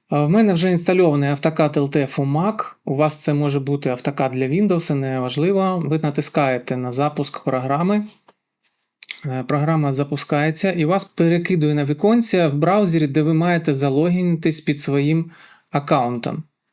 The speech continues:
Ось ви вводите свій пароль, можете з-, натиснути Stay Signed In, щоб, щоб це було завжди у вас, е, залогін. Е, і він вас перекидує назад до продукту, ось таким чином.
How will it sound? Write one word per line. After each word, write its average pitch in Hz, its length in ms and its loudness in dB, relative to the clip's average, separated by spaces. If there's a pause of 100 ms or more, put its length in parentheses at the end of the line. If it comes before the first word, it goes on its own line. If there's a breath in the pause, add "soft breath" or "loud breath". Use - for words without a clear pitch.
(1600)
Ось 160 260 -2
ви 147 100 2
вводите 139 800 -2 (360)
свій 151 360 0
пароль, 165 460 2
можете 139 640 0
з-, 135 360 -4
натиснути 143 520 -2
Stay 143 260 0
Signed 135 500 -2
In, 196 300 0 (140)
щоб, - 440 -6
щоб 147 360 -2
це 151 180 0
було 143 520 0 (280 loud breath)
завжди 143 380 0
у 139 80 0
вас, 139 280 -2
е, 127 360 -2
залогін. 135 760 -2 (340 loud breath)
Е, 135 280 -4
і 147 60 2
він 202 180 4
вас 165 120 0
перекидує 160 720 2 (880)
назад 143 340 0
до 139 80 0
продукту, 175 800 0
ось 147 180 -6
таким 156 300 -2
чином. 175 520 -2